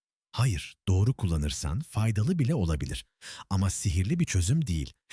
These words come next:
Dengeli beslenmenin ve doğru antrenmanın yerini tutmaz. Kendini tanı, neye ihtiyacın olduğunu öğren,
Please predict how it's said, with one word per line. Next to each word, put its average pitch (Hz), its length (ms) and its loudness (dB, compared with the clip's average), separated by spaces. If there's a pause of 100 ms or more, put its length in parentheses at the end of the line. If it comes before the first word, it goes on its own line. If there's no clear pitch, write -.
(140)
Dengeli 98 460 2
beslenmenin 113 720 2
ve 87 200 -2
doğru 90 320 4
antrenmanın 82 540 0
yerini 85 340 2
tutmaz. - 500 -4 (460)
Kendini 85 440 2
tanı, 71 400 0 (300)
neye 92 380 4
ihtiyacın 85 560 0
olduğunu 78 420 0
öğren, 73 540 -2